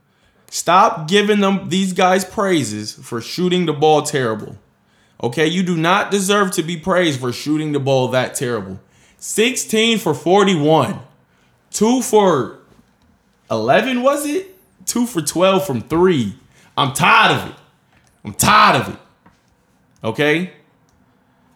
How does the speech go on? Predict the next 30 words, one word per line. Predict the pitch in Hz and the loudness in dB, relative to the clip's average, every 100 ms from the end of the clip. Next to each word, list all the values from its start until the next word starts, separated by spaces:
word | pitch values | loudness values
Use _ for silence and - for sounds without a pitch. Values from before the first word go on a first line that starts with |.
| _ | _
They'll | - | -12
probably | - 175 156 | -2 0 0
win | 123 120 | 0 -2
this | 123 | -4
game | 110 117 107 | -4 -6 -6
tonight, | 107 117 98 | -6 -6 -6
though, | 104 101 | -6 -6
but | 98 98 | -6 -8
still, | - - 117 101 95 _ _ - | -8 -4 -2 -4 -8 _ _ -14
I'm | 110 | -8
still | - 147 | -2 0
tired | 139 123 110 | 0 0 0
of | 98 95 | -6 -8
them | 107 104 | -6 -6
being | 110 98 | -6 -8
praised | 98 110 107 | -6 -6 -8
for | - 95 | -10 -12
their | 98 95 _ | -12 -14 _
bad | 107 120 113 104 | -10 -4 -4 -4
shooting. | - - 117 95 90 - _ _ _ _ - | -8 -6 -6 -8 -12 -20 _ _ _ _ -4
I | 226 | -2
get, | 254 254 214 | 0 0 -2
I | 247 | -2
get | 285 | -2
a | 147 | -2
Bleacher | 127 190 247 196 | 0 -2 0 -4
Report | 190 196 151 | -4 -4 -6
notification. | 175 175 160 151 180 180 208 | -4 -6 -8 -8 -6 -6 -8
It | 240 | -6
says | 240 208 139 - | -4 -2 -2 -4